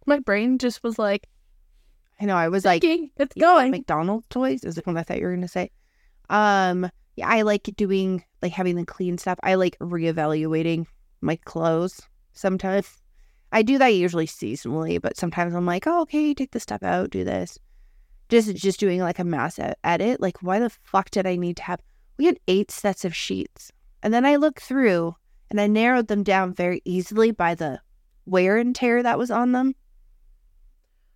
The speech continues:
Speaker 1: My, I also find too, the end of December, I have really bad R S V.
Speaker 2: The fuck is that?
Speaker 1: Rejection sensitivity.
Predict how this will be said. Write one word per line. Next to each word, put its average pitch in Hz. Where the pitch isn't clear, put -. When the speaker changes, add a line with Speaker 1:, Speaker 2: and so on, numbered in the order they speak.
Speaker 1:
My, 381
I 339
also 466
find 415
too, 359
the 285
end 262
of 349
December, 262
I 233
have 349
really 240
bad 202
R 220
S -
V. 220
Speaker 2:
The 302
fuck -
is 220
that? 175
Speaker 1:
Rejection 254
sensitivity. 233